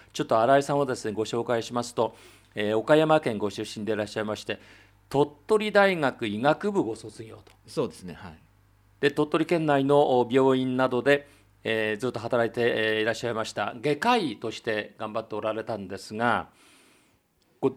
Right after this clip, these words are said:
Speaker 1: ご専門は何ですか？
Speaker 2: 専門はですね、消化器外科っていって、まあ、いわゆるお腹の外科なんですけど。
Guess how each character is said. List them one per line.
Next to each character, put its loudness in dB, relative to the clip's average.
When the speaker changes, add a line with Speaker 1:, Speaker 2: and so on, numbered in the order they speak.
Speaker 1:
ご -10
専 -2
門 0
は -2
何 -8
で -20
す -20
か？ -16
Speaker 2:
専 -8
門 -2
は 0
で -12
す -20
ね、 -16
消 -4
化 -6
器 -8
外 0
科 -2
っ -10
て -16
い -16
っ -20
て、 -10
ま -4
あ、 -4
い -6
わ -2
ゆ -2
る -2
お -2
腹 2
の -2
外 -4
科 -4
な -6
ん -10
で -12
す -20
け -12
ど。 -8